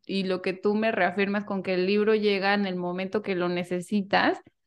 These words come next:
así me ha pasado con, con los book clubs,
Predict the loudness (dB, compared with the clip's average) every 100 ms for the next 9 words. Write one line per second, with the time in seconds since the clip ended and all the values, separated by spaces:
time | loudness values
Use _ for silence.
0 | _ 2 4 6 8 6 4 4 4 2
1 | 0 -2 -2 -4 0 2 2 4 2 4
2 | 2 2 -2